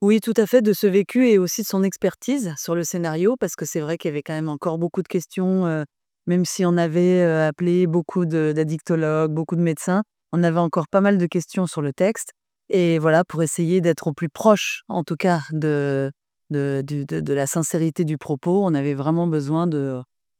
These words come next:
de, d'en parler avec elle et elle nous a donné beaucoup d'informations sur, euh, les centres, sur la manière dont,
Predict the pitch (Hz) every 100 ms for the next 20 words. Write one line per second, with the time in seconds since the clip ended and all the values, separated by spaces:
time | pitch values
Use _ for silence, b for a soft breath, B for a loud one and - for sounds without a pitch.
0 | - 165 165 165 170 185 185 180 170 -
1 | 170 190 202 151 156 156 156 165 170 156
2 | 156 214 180 151 170 165 147 - 185 190
3 | 190 - - 165 156 147 143 131 - 190
4 | 190 190 - - 151 147 147 156 147 139